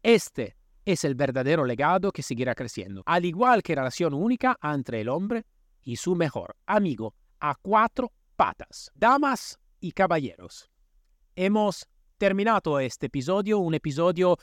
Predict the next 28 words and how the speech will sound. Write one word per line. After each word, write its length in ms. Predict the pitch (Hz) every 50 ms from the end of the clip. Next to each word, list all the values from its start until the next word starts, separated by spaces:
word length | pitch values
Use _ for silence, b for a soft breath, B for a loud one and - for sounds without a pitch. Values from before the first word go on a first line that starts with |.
| b b b
muy 400 | - 135 160 185 214 233 233 214
profundo, 480 | - - 147 - - 117 107 101 104 110
un 80 | 123
episodio 640 | 139 - - 143 131 190 208 196 214 214 214 214 202
que 460 | - - 196 196 196 185 180 160 - - _ _ _ _
personalmente 500 | - 190 - - 214 208 214 233 208 202
se 140 | - - 160
necesitaría 760 | 156 139 - 165 156 147 135 139 147 175 175 180 190 190 175
que 260 | - - 165 151 147 139
escuchar 600 | 160 156 - - 170 151 - 185 185 185 185 - - _ _ _ _
una 400 | - 208 233 247 240 240 233 -
y 140 | - 160 175
una 180 | 175 170 170 156
vez 220 | 165 160 139 -
más 360 | 147 143 127 110 - - - _ _ _ _
para 200 | - 185 185 190
aprender 460 | 180 - 208 214 214 202 170 156 135
realmente 720 | - 131 147 151 151 147 165 196 226 247 233 - 247 240 233
todo 380 | - - 262 247 254 226 226 214
lo 220 | 202 208 196 175
que 400 | - - 170 156 147 127 110 98 -
personas 460 | 151 139 135 - - 208 220 202 180
muy 160 | 185 226 247
importantes 580 | 220 - 196 175 - - 214 208 180 135 139 -
como 340 | - 139 131 127 117 107 - _ _ _
Tolle, 480 | - 202 226 247 214 165 131 110 92 - _
Dispenza, 760 | - 131 151 - - - 240 240 233 202 160 - - 127 - - _ _ _ _ _
Nardone, 840 | 135 135 143 156 175 175 - - 160 247 254 233 180 135 120 104